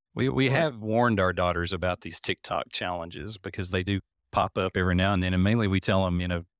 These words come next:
Speaker 1: "If we catch you doing something like this, we'll send you technologically back to the nineteen eighties." You know, the
Speaker 2: <laughs>
Speaker 1: phone's gone, the, the computer's gone. I'll give you a big, a Big Chief tablet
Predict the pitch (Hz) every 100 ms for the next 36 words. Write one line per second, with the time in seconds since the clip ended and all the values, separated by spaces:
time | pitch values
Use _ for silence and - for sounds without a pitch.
0 | _ _ _ _ _ _ - 113 101 151
1 | 151 113 123 131 113 107 95 98 95 92
2 | 98 95 90 - 104 104 - 127 117 104
3 | 101 - 139 - 107 113 104 98 98 90
4 | 98 98 - 90 92 92 101 87 87 85
5 | - - - - _ 104 98 104 - -
6 | 104 _ _ 208 - - 151 151 143 165
7 | 139 135 131 127 123 113 _ _ _ _
8 | 110 107 147 151 156 143 120 139 135 127
9 | 120 120 95 104 _ _ 98 104 107 104
10 | 101 98 123 131 - - - 131 107 123
11 | 113 135 110 - 131 143 127 127